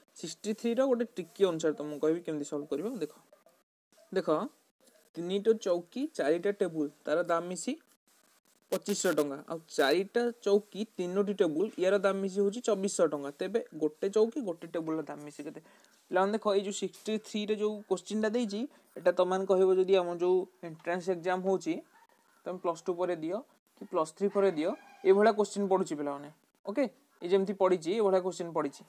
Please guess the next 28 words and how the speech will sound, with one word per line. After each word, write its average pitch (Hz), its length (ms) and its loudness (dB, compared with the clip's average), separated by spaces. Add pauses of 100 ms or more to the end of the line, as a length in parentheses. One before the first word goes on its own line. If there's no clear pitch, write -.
(800)
ପିଲାମାନେ, 180 200 -4
background 170 420 4
noise 170 220 0
ପାଇଁ 202 160 -2
ଆମ 180 120 -8 (640)
very 175 200 2
sorry। 151 260 -4 (220)
ଓକେ, 190 160 -8 (380)
ତାହେଲେ 214 160 2
ତିନିଟା 196 480 -2
ଚୌକି, 175 360 2
ଚାଲ 208 220 0
ଚୌକିକୁ 190 420 0
ସି 202 180 -4
ନେବା, 185 220 0 (340)
ଆଉ 156 120 -6
ଟେବୁଲକୁ 160 380 0
ଟି 208 200 -6
ନେବା। 147 200 -2 (240)
ବୁଝିପାରିଲ? 175 380 0 (440)
ଚୌକିକୁ 160 400 -2
ସି, 165 240 -8
ଟେବୁଲକୁ 151 420 -2
ଟି 156 140 -8
ନେବା। 143 200 -10
ତାହେଲେ 160 240 -8 (100)
ତିନିଟା 156 420 -6
ଚୌକି 160 520 -2